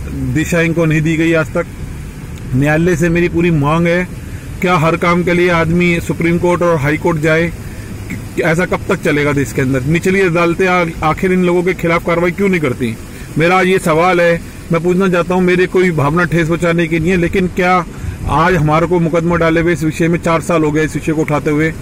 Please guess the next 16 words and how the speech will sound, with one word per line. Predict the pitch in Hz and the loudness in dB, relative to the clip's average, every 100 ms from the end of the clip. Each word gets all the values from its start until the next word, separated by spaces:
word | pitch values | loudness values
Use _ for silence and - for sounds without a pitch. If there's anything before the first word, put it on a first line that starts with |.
| - - - - | -12 -14 -14 -8
सारी | - 165 190 202 196 | -2 2 2 4 2
रानीबाग | 190 175 175 180 180 165 | 2 2 2 2 0 0
थाने | 156 170 | 2 2
की | 165 | 0
जुडिक्शन | 160 156 - 170 | 0 -2 -2 -2
के | 160 | 0
अंदर | 160 170 | 0 0
कम | 170 165 | 0 -2
से | |
कम | 170 156 160 | -2 0 0
बीस | 190 | 0
से | - | -2
पच्चीस | 180 170 185 | -2 -2 -2
सोसाइटी | 165 165 156 165 | 0 0 0 0
ऐसी | 160 147 | 0 0
हैं | 160 165 | 0 -2